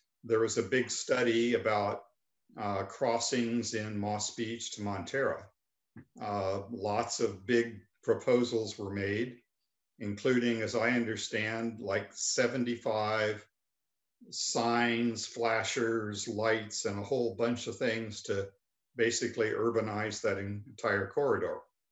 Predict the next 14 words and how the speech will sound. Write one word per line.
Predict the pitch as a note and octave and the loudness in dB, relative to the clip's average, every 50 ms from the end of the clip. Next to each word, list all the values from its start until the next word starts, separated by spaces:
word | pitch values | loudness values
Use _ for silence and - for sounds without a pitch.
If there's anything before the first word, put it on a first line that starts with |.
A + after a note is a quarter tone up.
| _ _ _ _ _ _ - - - _ _ - - - _ | _ _ _ _ _ _ -18 -18 -18 _ _ -20 -20 -18 _
Coast | - - A#2+ A#2 A#2 - | 2 4 6 6 6 4
Siders | C3 A2+ A#2 A#2 B2 A#2 - - | 4 4 6 6 4 4 4 4
said, | B2+ A2+ G#2 G#2 | 4 2 2 2
"No, | A2 A2+ A2+ A2+ A#2 A#2+ B2+ A#2+ G#2+ G2+ | 0 2 4 6 6 6 4 2 -2 -2
that's | G#2 G#2+ G#2+ - - | 0 0 0 -2 -2
not | B2 A2 A2 - | -4 -2 -2 0
what | A#2 A#2+ A#2+ | 0 0 0
we | A2 G#2 G#2 | 0 0 0
asked | G2+ G2 G2+ G2 - - | 0 0 -2 -2 -4 -6
for. | - G#2 G2 G2 G2 G2 F#2+ - _ _ _ _ _ _ _ _ _ - - - _ _ _ _ _ _ - | -4 -2 0 0 0 0 -2 -6 _ _ _ _ _ _ _ _ _ -18 -18 -18 _ _ _ _ _ _ -2
We | - A#2+ A#2 | 0 2 2
don't | A2+ A2+ G2+ - A#2 | 2 2 -2 -2 -4
want | A2 G#2+ A#2 A#2+ - | -2 -2 -2 -2 0
that." | A2+ G2 F#2 F#2 A2 - - | 0 0 0 0 -4 -6 -8